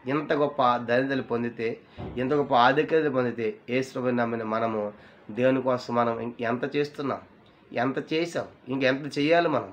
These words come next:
అని నేను ఆలోచించినప్పుడు నిజంగా మరి ఎంతో ఒక ఉన్నతమైన స్త్రీ, ఒక ధన్యతలోనికి మారిందిగా మనం చూస్తాం. కనుక ధన్యురాలుగా చేయబడింది.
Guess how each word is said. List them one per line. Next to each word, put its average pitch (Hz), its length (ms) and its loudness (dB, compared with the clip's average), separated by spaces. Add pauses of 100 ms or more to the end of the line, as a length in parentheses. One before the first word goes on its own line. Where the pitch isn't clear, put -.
(160)
అని 123 120 -2
నేను 123 140 2
ఆలోచించినప్పుడు 117 800 -2 (420)
నిజంగా 117 580 0
మరి 120 320 2
ఎంతో 120 360 0
ఒక 117 240 -6
ఉన్నతమైన 123 560 0
స్త్రీ, 104 320 -12 (420)
ఒక 120 200 0
ధన్యతలోనికి 139 720 0
మారిందిగా 123 480 2
మనం 107 220 -4 (100)
చూస్తాం. - 360 -16 (220)
కనుక 123 220 0
ధన్యురాలుగా 151 680 2 (100)
చేయబడింది. 104 440 -6